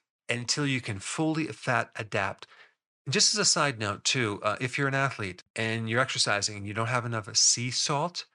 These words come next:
your muscles will be weak, okay? Also, uh, potassium is very, very important as well. Number seven, if you're a child, okay, not the best idea to do any type of prolonged fasting. Now, let's say you're a,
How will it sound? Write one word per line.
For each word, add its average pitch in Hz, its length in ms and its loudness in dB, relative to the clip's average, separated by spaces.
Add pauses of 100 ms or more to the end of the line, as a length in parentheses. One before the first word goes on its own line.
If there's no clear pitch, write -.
(120)
your 123 160 -2
muscles 131 500 0
will 117 160 -4
be 120 180 -4
weak, 110 500 -6 (360)
okay? 104 260 -6 (440)
Also, 123 640 2
uh, - 140 -4
potassium 127 600 -2
is 101 140 -6
very, 110 220 0
very 104 160 -2
important 101 340 -4
as 98 120 -6
well. 92 320 -2
Number 120 180 -6
seven, 139 420 2 (120)
if 113 180 -6
you're 120 160 -6
a 127 80 -4
child, 131 840 0
okay, 107 380 -2 (560)
not 113 360 0
the 143 100 -2
best 127 380 2
idea 120 300 0
to 113 140 -8
do 117 380 0
any 113 180 -4
type 113 240 -6
of 101 120 -12
prolonged 107 380 -2
fasting. 92 580 -4 (340)
Now, 101 200 2
let's 135 200 0
say 170 160 2
you're 123 360 2
a, 101 120 -4